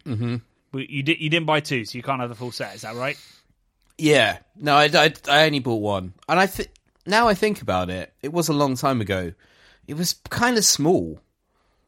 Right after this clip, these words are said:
Speaker 1: So maybe it was a shoulder one?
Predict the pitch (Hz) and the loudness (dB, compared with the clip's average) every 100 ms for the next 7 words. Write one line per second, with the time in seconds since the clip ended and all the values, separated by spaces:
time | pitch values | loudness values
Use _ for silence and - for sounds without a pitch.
0 | _ - 139 139 165 185 180 180 143 151 | _ -6 -2 0 2 0 2 2 2 0
1 | 147 139 - - - - - - - 123 | 0 0 0 -2 -4 -8 -16 -14 -10 -6
2 | - - 110 151 190 262 320 320 | -6 -4 -2 -2 0 0 0 -2